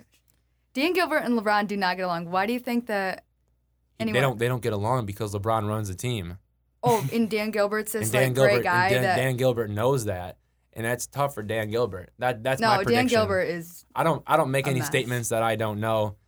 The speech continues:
Speaker 2: Um, I just say in my opinion or I think because I really don't know what goes
Speaker 1: What
Speaker 2: on.
Speaker 1: would LeBron gain from this? Like, do you
Speaker 2: But
Speaker 1: really think? I mean, like, Kemba Walker's not. If he,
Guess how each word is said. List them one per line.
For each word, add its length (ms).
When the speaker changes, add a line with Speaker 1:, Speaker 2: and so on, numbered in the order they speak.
Speaker 2:
Um, 520
I 140
just 180
say 160
in 100
my 140
opinion 600
or 520
I 160
think 420
because 220
I 80
really 240
don't 220
know 120
what 140
goes 200
Speaker 1:
What 100
Speaker 2:
on. 140
Speaker 1:
would 100
LeBron 220
gain 160
from 160
this? 220
Like, 220
do 60
you 40
Speaker 2:
But 40
Speaker 1:
really 180
think? 240
I 60
mean, 160
like, 220
Kemba 240
Walker's 340
not. 220
If 120
he, 240